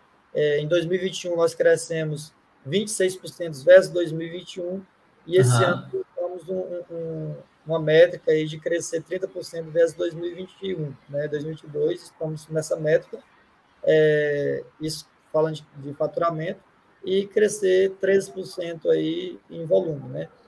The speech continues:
Speaker 1: Então,
Speaker 2: Uhum.
Speaker 1: é, é, eu, é um planejamento pra cada mês, né? Agora, mantendo o estratégico que essa situação, ela tem, ela tem se a,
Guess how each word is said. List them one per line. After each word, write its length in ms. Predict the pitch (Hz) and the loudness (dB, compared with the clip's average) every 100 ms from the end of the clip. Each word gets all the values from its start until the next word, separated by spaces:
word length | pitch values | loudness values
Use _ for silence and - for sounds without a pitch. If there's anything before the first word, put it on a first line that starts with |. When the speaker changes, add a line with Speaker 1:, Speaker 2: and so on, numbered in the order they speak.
| _ _ _ | _ _ _
Speaker 1:
Então, 220 | 208 247 | 0 0
Speaker 2:
Uhum. 480 | 131 117 - - - - - _ _ | -2 -4 -6 -10 -14 -16 -20 _ _
Speaker 1:
é, 280 | 185 190 180 185 175 170 160 151 | 4 6 8 8 8 8 6 2
é, 40 | - _ _ | -4 _ _
eu, 340 | 170 175 - - | -4 -2 -2 -2
é 120 | 180 | 4
um 120 | 190 | 4
planejamento 600 | 196 220 208 208 190 214 | 4 0 4 2 2 -2
pra 140 | 214 208 | 0 2
cada 240 | 202 170 | 4 2
mês, 400 | 156 131 - - - | 0 -6 -16 -20 -12
né? 320 | 143 160 165 - _ | -8 -8 -10 -18 _
Agora, 480 | - 170 170 175 185 | -2 4 8 10 8
mantendo 380 | 180 175 202 208 | 6 0 -2 -2
o 20 | |
estratégico 800 | 214 - 190 - 180 202 196 208 _ | -2 2 2 6 8 8 4 -8 _
que 260 | 185 190 190 | -6 0 4
essa 200 | 190 190 | 4 2
situação, 640 | - 185 - 180 175 185 | 2 2 0 -8 -4 -2
ela 140 | 180 | -2
tem, 320 | 175 175 180 180 | -2 -8 -14 -4
ela 180 | - 165 | -2 0
tem 200 | 185 185 | -2 -8
se 520 | 190 - 170 170 160 - _ _ _ | -10 -8 -6 -6 -8 -12 _ _ _
a, 680 | 156 156 156 151 147 143 139 | -2 0 0 0 -2 -4 -8